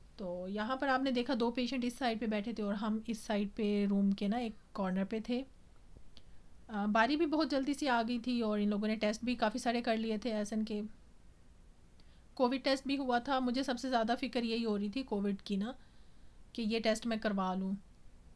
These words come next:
तो इसका रिज़ल्ट जो है, एक दिन के बाद आया था, अल्हम्दुलिल्लाह नेगेटिव था। तो बस टेंशन मेरी दूर हो गई, क्योंकि खांसी ठीक नहीं हो रही थी ना, तो बस वो वहम सा आ ही जाता है जब इस तरह के हालात हों तो।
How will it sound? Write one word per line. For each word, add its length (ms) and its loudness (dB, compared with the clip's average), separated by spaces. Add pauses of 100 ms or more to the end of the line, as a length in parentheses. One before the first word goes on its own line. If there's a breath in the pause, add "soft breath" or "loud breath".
(200)
तो 540 -12
इसका 240 -4
रिज़ल्ट 300 4
जो 120 -2
है, 160 0
एक 120 2
दिन 140 2
के 100 0
बाद 280 2
आया 220 0
था, 240 -2
अल्हम्दुलिल्लाह 600 0
नेगेटिव 440 -2
था। 380 -6 (360)
तो 80 -4
बस 200 -2
टेंशन 300 0
मेरी 180 0
दूर 220 0
हो 120 0
गई, 180 -4 (320 loud breath)
क्योंकि 180 0
खांसी 320 0
ठीक 240 0
नहीं 140 -2
हो 120 0
रही 100 0
थी 120 -4
ना, 120 2
तो 80 0
बस 180 0
वो 160 -2
वहम 400 2
सा 140 0
आ 180 2
ही 120 2
जाता 280 2
है 60 4
जब 160 0
इस 100 -4
तरह 200 0
के 120 -2
हालात 420 0
हों 160 -4
तो। 320 -8